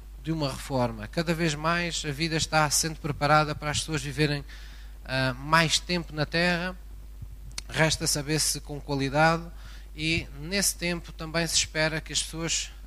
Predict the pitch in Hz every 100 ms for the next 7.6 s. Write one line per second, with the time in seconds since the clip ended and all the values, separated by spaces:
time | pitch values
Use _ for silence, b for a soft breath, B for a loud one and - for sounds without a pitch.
0 | - 175 160 156 170 180 156 151 143 147
1 | 156 143 139 143 - 139 127 156 170 190
2 | 175 185 170 185 180 160 175 185 180 -
3 | - - B B 175 170 151 180 175 170
4 | 190 180 170 - 190 165 - - 160 123
5 | 107 95 B B B - - 180 185 175
6 | 147 175 185 160 180 170 - - 170 165
7 | - 156 151 175 180 160